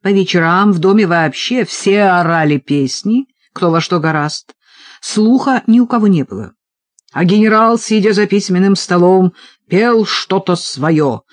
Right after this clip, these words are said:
тоже крайне немузыкальное, зато ритмически выстукивал по полу всеми четырьмя ножками стола. Во время работы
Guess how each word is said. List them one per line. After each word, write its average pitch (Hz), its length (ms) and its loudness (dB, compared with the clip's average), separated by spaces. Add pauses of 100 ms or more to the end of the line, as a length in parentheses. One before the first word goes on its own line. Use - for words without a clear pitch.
(140)
тоже 170 320 0
крайне 214 880 2
немузыкальное, 170 1120 0
зато 185 380 -2
ритмически 170 960 0
выстукивал 165 1160 -4
по 190 140 -2
полу 165 220 0
всеми 196 600 -2
четырьмя 165 520 -2
ножками 151 440 -6
стола. 135 580 -6 (580)
Во 170 160 -2
время 185 300 2
работы 233 520 0